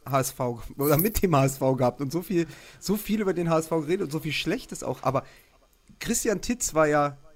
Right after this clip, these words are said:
bei Sky zugeschaltet am Sonntag. Und ich habe das erste Mal gedacht,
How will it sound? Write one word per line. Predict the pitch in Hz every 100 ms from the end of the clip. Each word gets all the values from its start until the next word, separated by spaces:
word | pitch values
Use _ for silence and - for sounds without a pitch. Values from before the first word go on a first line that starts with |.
| -
bei | 139
Sky | 135 - 180
zugeschaltet | 190 196 170 160 139 131 101
am | 117 120
Sonntag. | 117 113 98 104 _ _ _ -
Und |
ich | 135
habe | 269
das | - -
erste | 202 220 190
Mal | 202
gedacht, | 190 185